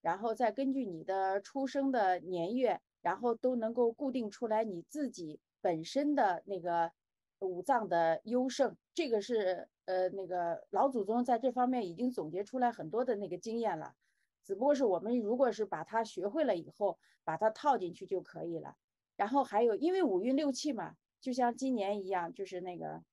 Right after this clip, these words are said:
嗯，那，那根据你节气，它不是分六气的时候，根据你节气，你自己的五脏的那个强弱，在这个节气里面必然会形成一种病，这个是中医的常象。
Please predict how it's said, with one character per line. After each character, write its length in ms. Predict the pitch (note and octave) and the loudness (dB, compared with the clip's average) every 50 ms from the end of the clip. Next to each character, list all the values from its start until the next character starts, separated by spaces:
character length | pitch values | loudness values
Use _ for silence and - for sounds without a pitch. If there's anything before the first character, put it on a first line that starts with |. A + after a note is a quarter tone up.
| _ _ _ _ _ _ _ _ _ _ _ - - _ _ _ _ _ _ _ _ _ _ _ _ - | _ _ _ _ _ _ _ _ _ _ _ -12 -12 _ _ _ _ _ _ _ _ _ _ _ _ -14
嗯， 200 | A3+ A3+ A3+ A3 | -12 -10 -10 -10
那， 140 | G#3 - - _ | -10 -12 -14 _
那 160 | - A3 A3 | -10 -10 -6
根 200 | A3 - D4+ D4 | -2 0 0 2
据 160 | C#4+ C#4+ C#4 | 2 2 2
你 200 | B3+ A3 G3 F3+ | 2 0 0 -2
节 260 | F3 - F#3 F#3 G#3 A3+ | -4 -2 0 2 2 2
气， 380 | A3+ - D4 C4+ F#3+ D#3 - _ _ _ _ _ _ _ - | 2 0 0 0 0 -2 -4 _ _ _ _ _ _ _ -4
它 100 | C4 C4 | -2 -2
不 80 | C4 C4+ | -2 -2
是 80 | B3 | -4
分 220 | B3 - C#4 C#4 C#4 | -2 0 2 2 4
六 160 | D4+ C#4 C4 | 4 2 0
气 180 | B3 - C#4+ G#3+ | -2 -2 -4 -2
的 100 | G#3 F#3 | -2 -2
时 60 | G#3 | -2
候， 80 | G3+ | -2
根 160 | - D#4 D4+ D4 | 0 2 2 4
据 80 | D4 | 4
你 160 | B3+ G3+ F#3 | 2 2 0
节 180 | F3+ - F#3+ G#3+ | 0 0 0 0
气， 320 | G#3+ - C#4 A3 - - - _ _ _ | 0 0 0 0 0 -2 -6 _ _ _
你 160 | - G3 G#3 G3+ | -4 -4 -4 -2
自 200 | - E4+ E4+ B3 | -2 -2 -2 -2
己 140 | - G#3 | 0 2
的 140 | G3 A#3 B3 | 2 4 2
五 240 | A3+ F3 E3 E3 F3 | 2 0 -4 -6 0
脏 260 | - E4 D#4 C4+ A3 | 2 2 2 4 4
的 140 | G3 F#3 F3 | 2 2 2
那 160 | F#3 G3+ F#3+ | 2 0 -2
个 120 | F3+ F3 E3+ | -2 -2 -2
强 360 | - - - C#3+ D#3+ G3+ A#3 | -4 -6 -6 -4 -4 0 2
弱， 180 | B3+ A#3 F#3 | 2 2 2
在 180 | F3+ - C4 B3 | 2 2 2 2
这 140 | A#3+ D4+ C4 | 0 0 0
个 100 | A#3 F#3 | 0 0
节 220 | - - F3+ F#3+ | 0 0 -2 -2
气 180 | G#3 - F4 D#4 | 0 0 0 0
里 120 | G#3 F#3 | 0 0
面 200 | E3+ E3+ E3 D#3+ - | 0 2 0 0 0
必 80 | D4+ D4 | 0 2
然 180 | A#3+ G3 G#3 A3 | 2 2 2 2
会 160 | - D4+ A#3+ | 0 -2 -2
形 240 | A3+ - F#3 A3+ A#3+ | -2 -2 -4 -4 -2
成 140 | A#3+ A#3+ | 0 0
一 80 | C4+ C4+ | 0 0
种 200 | B3+ - D#3 D3 | 0 -2 -6 -6
病， 240 | E3+ G#3+ A3 F#3 D#3+ _ _ _ _ _ _ _ _ _ _ _ | -6 -6 -8 -8 -8 _ _ _ _ _ _ _ _ _ _ _
这 160 | - F4+ D#4+ A#3+ | 0 2 2 4
个 100 | A#3 A#3 | 2 2
是 140 | A#3+ A3+ | 0 -2
中 200 | G#3 - C#4 C#4 | -2 0 2 4
医 140 | D4 C#4+ D4 | 4 4 4
的 140 | A#3 G#3 - | 2 0 0
常 360 | - - - - D3 E3+ A3 | -2 -6 -14 -14 -12 -10 -8
象。 360 | A3 - C4+ B3+ G3 E3+ - | -4 0 0 0 0 -2 -6